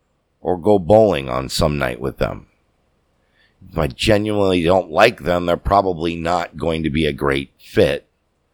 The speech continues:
And they're probably not gonna be one of those five that are around me.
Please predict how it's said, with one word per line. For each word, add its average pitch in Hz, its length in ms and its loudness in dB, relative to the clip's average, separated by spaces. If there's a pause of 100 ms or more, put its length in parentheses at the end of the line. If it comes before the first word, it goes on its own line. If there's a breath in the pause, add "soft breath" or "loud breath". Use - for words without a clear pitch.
(1600)
And 82 140 -4
they're 80 100 0
probably 80 560 0
not 78 320 -4
gonna 78 220 -4
be 82 240 0
one 78 200 0
of 76 100 -2
those 76 260 0
five 90 540 0
that 87 120 0
are 85 160 2
around 87 560 0
me. 62 420 -8